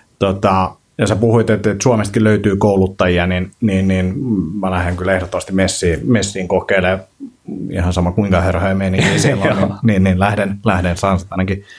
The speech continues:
Speaker 1: ehkä materiaalia komiikkaan siellä. Mutta tota, <laughs> mut mielelläni
Speaker 2: Joo.
Speaker 1: lähden.
Speaker 2: Joo, käydään kurkkaamassa, jos päästään kurssille. Mutta,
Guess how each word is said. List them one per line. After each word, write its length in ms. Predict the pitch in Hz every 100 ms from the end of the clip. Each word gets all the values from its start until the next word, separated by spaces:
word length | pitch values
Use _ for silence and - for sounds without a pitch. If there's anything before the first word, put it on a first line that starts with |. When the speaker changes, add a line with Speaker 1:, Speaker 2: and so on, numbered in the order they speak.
| - - - _ -
Speaker 1:
ehkä 140 | - 101
materiaalia 640 | 95 95 90 85 92 - - _ _ _
komiikkaan 640 | - 101 85 - - 71 104
siellä. 280 | 110 98 110
Mutta 300 | 120 - 120
tota, 300 | - 117 127 - - - - - - - 123
<laughs> 920 | 127 117 - - - - 208 220 185
mut 120 | 113 120
mielelläni 460 | 156 107 87 87
Speaker 2:
Joo. 60 | 85
Speaker 1:
lähden. 260 | 90 82 139
Speaker 2:
Joo, 220 | 120 85
käydään 360 | - 117 95
kurkkaamassa, 640 | 101 110 - 107 107 - - -
jos 120 | -
päästään 380 | - 95 95 95
kurssille. 460 | 110 - - _ _ _ _ _ -
Mutta, 360 | 131 131 143